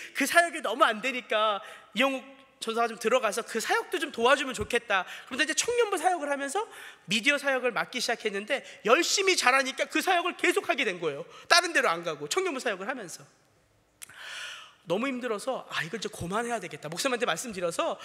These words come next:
"이제 이건 그만하고 이제 장년부 사역을 하거나 다른 사역으로 좀 바꾸고 싶다." 마음을 먹을 때에 한 분이 혜성같이 들어왔어요. 저희 미디어 사역을 섬기기 위하여 한 집사님이셨어요. 아주 젊은 집사님이세요. 근데 이분이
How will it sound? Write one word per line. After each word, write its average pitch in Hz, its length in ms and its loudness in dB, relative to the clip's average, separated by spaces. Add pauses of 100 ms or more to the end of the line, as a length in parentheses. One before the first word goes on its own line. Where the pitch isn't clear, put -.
(180)
"이제 170 120 -2
이건 220 180 0
그만하고 208 680 0 (100)
이제 170 100 -8
장년부 240 420 0
사역을 214 320 0
하거나 196 240 -2
다른 370 260 0
사역으로 285 300 -2
좀 247 100 -2
바꾸고 233 340 -6
싶다." - 640 -2
마음을 240 360 6
먹을 190 240 0
때에 247 320 0 (280)
한 392 320 0
분이 302 380 0 (360)
혜성같이 208 460 0
들어왔어요. 143 500 -8 (560)
저희 202 180 0
미디어 202 300 0
사역을 185 360 -4
섬기기 226 460 -8
위하여 123 440 -14 (300)
한 247 380 -6
집사님이셨어요. 143 880 -8 (300)
아주 247 180 -4
젊은 294 380 -4
집사님이세요. 139 760 -12 (800)
근데 247 180 0
이분이 294 200 0